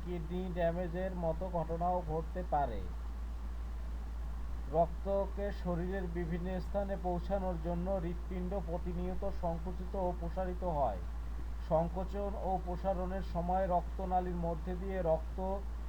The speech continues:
যাওয়ার সময় শিরার ভেতরে এক প্রকার চাপ প্রয়োগ করে, যাকে আমরা রক্তচাপ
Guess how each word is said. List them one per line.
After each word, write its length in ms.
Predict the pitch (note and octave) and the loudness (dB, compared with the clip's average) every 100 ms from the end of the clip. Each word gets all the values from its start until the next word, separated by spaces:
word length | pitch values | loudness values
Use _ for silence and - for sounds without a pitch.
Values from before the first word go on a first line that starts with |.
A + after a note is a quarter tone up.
| - - - | -4 -4 4
যাওয়ার 340 | D3 E3 F#3+ F3 - | 6 8 6 6 0
সময় 420 | E3 E3 F3+ F#3+ | 0 2 2 2
শিরার 480 | F3+ F3 E3+ F#3 F3 | -2 -2 2 2 2
ভেতরে 500 | E3 E3 F3+ F#3 G3 | 0 0 0 0 2
এক 280 | F3 F3 F#3 - | 6 6 4 0
প্রকার 340 | E3+ E3 F#3+ F3+ - | -2 2 2 2 2
চাপ 240 | E3+ F3+ - E3 | 4 4 2 -2
প্রয়োগ 260 | E3+ F3+ E3+ - | 0 -2 -2 2
করে, 300 | E3 C3 G#2 G2 - - - - - | 2 2 0 -2 -2 -2 -4 -4 0
যাকে 340 | D3+ D#3 F#3+ G3 | 4 4 4 4
আমরা 240 | F#3 F#3+ | 6 4
রক্তচাপ 600 | F3 E3+ - F3+ F#3 G3 | 4 4 4 0 4 4